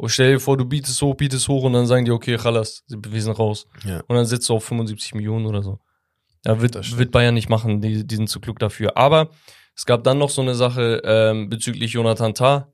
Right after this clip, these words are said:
Speaker 1: Der Transfer stagniert hart.
Speaker 2: Okay.
Speaker 1: Und es gab noch so eine Schlagzeile in Bezug auf Jonathan Tah. Der hatte wohl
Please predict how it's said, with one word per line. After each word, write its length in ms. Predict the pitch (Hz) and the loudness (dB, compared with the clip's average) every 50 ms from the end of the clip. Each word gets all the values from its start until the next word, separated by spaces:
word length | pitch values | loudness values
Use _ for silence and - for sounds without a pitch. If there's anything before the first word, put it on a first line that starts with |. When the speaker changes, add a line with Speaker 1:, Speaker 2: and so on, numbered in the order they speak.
| _ _ | _ _
Speaker 1:
Der 140 | - 117 113 | -2 -2 -2
Transfer 500 | - - 120 117 113 - - 120 117 117 | -2 -2 -4 -4 -4 -2 0 2 2 2
stagniert 680 | 117 - - 113 107 110 120 113 107 107 - - - - | 0 0 -2 -2 -2 0 0 0 0 -2 -6 -10 -4 0
hart. 380 | 123 127 135 147 147 - - _ _ _ _ _ _ | 2 2 2 2 0 -6 -14 _ _ _ _ _ _
Speaker 2:
Okay. 360 | - 101 98 - - 104 110 120 - - _ _ _ - | -14 -14 -12 -10 -8 -8 -8 -8 -12 -18 _ _ _ -8
Speaker 1:
Und 300 | 117 117 120 123 123 117 | -2 0 0 2 2 2
es 160 | 113 113 - - | 2 0 2 2
gab 160 | 117 113 107 | 2 2 2
noch 180 | 113 117 113 | 2 0 0
so 140 | 107 113 113 | 0 -2 -2
eine 100 | 110 107 | -2 -2
Schlagzeile 600 | 101 - - 113 110 107 - - 120 110 110 107 101 | -2 0 2 2 2 2 0 0 0 2 2 2 0
in 100 | 110 110 | 0 -2
Bezug 320 | 107 - - - 117 107 | -2 -4 -6 -6 -4 -4
auf 160 | 110 113 113 | -4 -4 -2
Jonathan 380 | 117 117 117 113 107 117 110 101 | -2 -2 -2 -2 0 -2 -2 0
Tah. 180 | 110 110 110 | 2 0 2
Der 160 | 107 107 95 101 | 0 0 0 0
hatte 400 | 117 117 - 135 123 110 104 104 | 0 0 0 -2 -4 -4 -6 -6
wohl 460 | 113 113 113 117 117 110 110 110 | -6 -4 -2 -2 0 -2 -2 -4